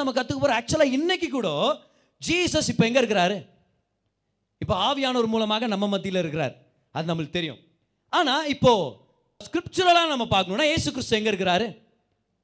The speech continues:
சொல்லுங்க, உங்களுக்கு ஆன்சர் தெரியும். பிதாவுடைய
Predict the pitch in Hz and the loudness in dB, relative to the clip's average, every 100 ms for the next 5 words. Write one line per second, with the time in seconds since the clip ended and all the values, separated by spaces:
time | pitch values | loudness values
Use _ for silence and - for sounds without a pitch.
0 | _ _ _ _ - 208 294 180 151 208 | _ _ _ _ -8 -6 -4 -4 -4 -4
1 | 202 175 156 107 - _ - _ _ _ | -4 -2 -2 -4 -14 _ -20 _ _ _
2 | _ _ _ _ _ _ 156 202 208 185 | _ _ _ _ _ _ 0 4 4 6
3 | 214 | 4